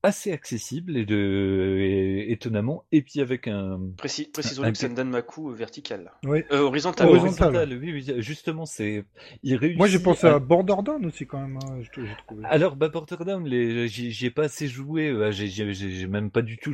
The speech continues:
Speaker 1: enfin, si, j'ai joué un petit peu, mais sur émulation qui déconnait, donc, euh, du coup, je peux pas
Speaker 2: Ah,
Speaker 1: forcément
Speaker 2: ouais, c'est
Speaker 1: faire le
Speaker 2: sûr.
Speaker 1: parallèle. Mais par contre, moi, ça m'avait fait penser aux deux tentatives de Cave, euh, en horizontal, euh,
Speaker 3: Pro Gear
Speaker 1: mélange
Speaker 3: Norashi.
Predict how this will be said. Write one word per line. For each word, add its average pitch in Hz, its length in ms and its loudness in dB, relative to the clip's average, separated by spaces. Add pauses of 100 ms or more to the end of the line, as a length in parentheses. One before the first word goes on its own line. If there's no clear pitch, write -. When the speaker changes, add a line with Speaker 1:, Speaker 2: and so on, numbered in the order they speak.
Speaker 1:
enfin, 127 160 2
si, 120 180 -8
j'ai 101 160 -4
joué 107 180 0
un 117 100 -2
petit - 160 -14
peu, 135 140 -6
mais 101 320 -2
sur 104 240 -10
émulation 107 460 -2
qui 107 120 -10
déconnait, 117 400 0
donc, 95 280 -8
euh, 92 160 0 (280)
du 101 160 -6
coup, - 140 -6
je - 100 -4
peux 98 120 -2
pas - 140 0
Speaker 2:
Ah, 151 40 4
Speaker 1:
forcément 139 360 2
Speaker 2:
ouais, 143 60 -2
c'est 143 120 0
Speaker 1:
faire 123 80 0
le 117 60 2
Speaker 2:
sûr. 104 60 -6
Speaker 1:
parallèle. 123 500 -2 (420)
Mais 123 100 2
par - 200 0
contre, 202 180 -10
moi, 185 80 -10
ça - 120 -6
m'avait 131 260 -2
fait 302 140 -10
penser 185 500 -4
aux 131 240 4
deux 131 220 -2
tentatives 147 600 -6
de 117 100 0
Cave, 143 480 -2
euh, 95 260 -2 (580)
en 120 160 2
horizontal, 120 680 0
euh, 95 1040 -4 (100)
Speaker 3:
Pro 160 220 2
Gear 165 140 4
Speaker 1:
mélange 120 140 4 (120)
Speaker 3:
Norashi. 190 420 -2